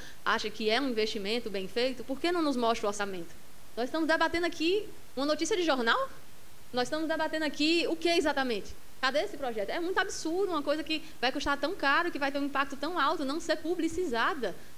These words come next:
né? Isso é uma questão legal que não está sendo, eh, vedada. E eu concordo muito com o que Luna disse, né? Achei muito bacana as falas do plenário terminar justamente com uma moradora que anda de bicicleta, que vai ter também,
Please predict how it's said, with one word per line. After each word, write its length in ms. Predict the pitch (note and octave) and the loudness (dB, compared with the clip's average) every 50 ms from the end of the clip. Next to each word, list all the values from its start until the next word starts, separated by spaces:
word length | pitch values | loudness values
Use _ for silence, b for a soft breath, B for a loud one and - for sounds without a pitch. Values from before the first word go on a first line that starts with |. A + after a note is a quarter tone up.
| - - - | -8 -8 -4
né? 100 | G3 A3+ | -2 -2
Isso 180 | C4+ C4+ - C#4 | -2 -2 0 0
é 60 | C#4+ | 0
uma 120 | D#4+ D#4+ | 0 0
questão 320 | D4+ D#4 D4 - D4+ C#4+ D4 | -2 -2 -2 -2 -2 -2 -2
legal 420 | C#4+ D#4 D4 C4+ C4 C#4 D#4+ D#4 | -2 -2 0 0 2 2 2 0
que 100 | D4+ C4 | 0 -2
não 80 | A3+ B3+ | -2 -2
está 180 | B3+ - B3+ | 0 0 0
sendo, 320 | C4+ - C4+ B3+ C4+ D4 D4 D4 B B B B - - | 0 0 0 2 2 0 0 -2 B B B B -6 -2
eh, 460 | - G3+ G3+ G#3 G#3 G#3+ G3+ G3 D3+ F3+ | 0 2 4 4 6 6 4 4 4 4
vedada. 600 | F#3 A3+ C4+ D4 A#3 G#3+ A3 B3 B3+ A3+ G3+ F3 B B B B - - - | 2 2 0 2 2 4 4 4 4 2 2 0 B B B B -8 -4 0
E 280 | B3 C#4 D4+ E4 - | 2 4 4 6 6
eu 100 | C4 C#4 | 6 4
concordo 380 | C#4+ D#4+ D4 D4 D4 D#4 D4 F4 | 4 4 4 4 4 4 4 4
muito 300 | D#4 C#4 C#4+ E4 F#4 E4+ | 2 2 0 0 -2 -2
com 160 | E4 - E4 E4 | -2 -2 -2 0
o 60 | D#4 | 0
que 100 | E4+ E4 | 0 -2
Luna 300 | D#4 D4 D4 D4 D#4+ E4+ | -2 -2 -2 -2 -4 -4
disse, 320 | C4 B3 B3 A#3+ - G3+ | -2 -4 -4 -4 -4 -4
né? 100 | F#3 G3+ | -2 -2
Achei 240 | G#3+ A#3 - A#3+ A3 | -2 -2 -2 -2 -2
muito 220 | A3 A#3 D4+ D#4 | -2 -4 -6 -4
bacana 500 | D4 E4 D4+ C#4+ - B3 C4 C4+ C4+ A#3 B B B B - | -2 -2 -2 -2 -4 -4 -2 -2 -2 -2 B B B B -2
as 200 | G#3 G#3+ - - | -2 -2 0 0
falas 280 | A3 G#3 G#3+ A3 G#3+ | 0 0 2 2 0
do 80 | G#3+ G#3+ | 0 -2
plenário 340 | - A3 G#3+ G3 G3+ G#3+ A3 | -2 -2 -2 0 0 0 0
terminar 440 | G3+ A3+ B3 A#3 A3+ A3 A3 A3+ A3 | 0 -2 -2 -2 -2 -2 -2 -4 -4
justamente 420 | B3+ C4 - C#4+ C4+ B3+ B3+ C4+ | -4 -6 -4 -4 -4 -4 -4 -4
com 60 | - B3+ | -4 -4
uma 60 | B3 | -2
moradora 540 | B3 A#3+ B3 A#3+ A#3 G#3+ A3 A#3 A#3+ A#3 A3 | 0 0 0 0 0 0 0 0 0 0 -2
que 280 | A3+ - A#3 A3+ A3+ A3+ B B - | -2 -4 -4 -4 -4 -6 B B -2
anda 260 | G#3+ A#3+ C4+ C4 B3+ | 0 0 2 2 0
de 80 | A3 A3+ | 0 -2
bicicleta, 600 | A#3+ A#3 - A#3 - A#3 A3 A#3 A#3 A3+ - G3 | -4 -4 -6 -6 -4 -2 0 0 0 0 -2 -4
que 320 | G3 - - A#3 A3+ - B B B - - - | -4 -4 -4 -4 -4 -4 B B B -8 -4 -2
vai 160 | A3 A#3+ A#3+ | -2 -2 0
ter 180 | B3 B3 A#3+ | 2 0 2
também, 420 | A#3+ B3+ A#3 A3+ G#3+ A3 A#3+ A#3+ | 2 2 2 2 2 2 2 0